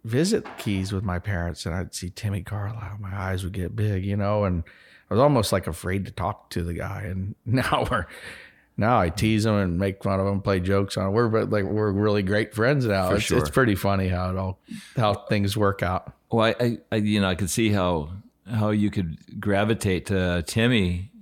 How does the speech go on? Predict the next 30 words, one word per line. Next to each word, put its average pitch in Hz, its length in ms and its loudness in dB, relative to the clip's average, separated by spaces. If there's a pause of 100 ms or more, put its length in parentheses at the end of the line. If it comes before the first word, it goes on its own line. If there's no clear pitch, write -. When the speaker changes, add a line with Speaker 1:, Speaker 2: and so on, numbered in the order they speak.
(120)
Speaker 2:
because 104 280 -2
of 90 80 0
your 87 140 0
humor. 101 360 2
You 87 160 -2
guys 90 240 0
both 92 320 -2
love 95 280 0
to 80 80 -2
laugh 90 360 -2
and, 85 300 -2
and, 80 220 -4 (160)
and 143 160 0
Speaker 1:
Oh, 92 60 0
Speaker 2:
do, 92 80 0
Speaker 1:
yeah. 87 220 -2
Speaker 2:
do 98 160 -4 (220)
pranks 110 400 -4
on 82 140 -4
each 80 200 -6
other. 78 320 -6 (220)
Speaker 1:
Yeah. 90 280 -2 (240)
Speaker 2:
Give 143 160 -2
me, 151 80 -4
give 180 180 0
me 233 80 0
one 165 160 2
of 131 60 0
your 117 100 2
typical 104 800 0